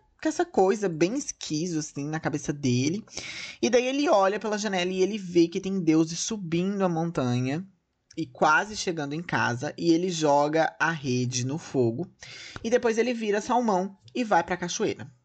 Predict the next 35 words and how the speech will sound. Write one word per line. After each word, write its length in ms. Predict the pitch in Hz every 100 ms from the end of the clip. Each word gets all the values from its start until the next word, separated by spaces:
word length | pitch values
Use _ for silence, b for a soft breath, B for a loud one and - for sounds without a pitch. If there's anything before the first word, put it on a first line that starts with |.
| -
Pra 100 | 147
cachoeira 320 | 156 151 175
não, 140 | 120
né? 100 | 120
Pro 200 | 123 139
reguinho 340 | 135 151 135 151
d'água. 260 | - - _ _ _ _ B B B B -
Bem, 220 | 151 - _ B B B -
ah, 440 | 190 196 190 190
os 140 | 233 214
deuses 340 | 254 269 240
então 260 | 269 254 254
chegaram 760 | - 339 208 170 175 180 196
já 180 | 190 165
meio 240 | 165 160
espertos, 640 | 202 - 151 135 143 170 156
assim, 300 | 165 135 143
ficou 180 | - 135
cada 240 | 165 233
um 100 | 185
em 120 | 175
uma 240 | 165 175 190
porta. 420 | 127 113 127 202 B B B B
O 60 | 226
primeiro 340 | 269 262 277
deus 200 | 254 240
a 80 | 240
entrar 220 | 247 240
foi 140 | 226 226
o 80 | 220
Cavazir, 760 | 233 240 254 196 208 233 202 -
aquele 640 | - - - 254 269 247
criado 400 | - 202 196 190
através 400 | 196 208 190 196
do 400 | 196 226 175 160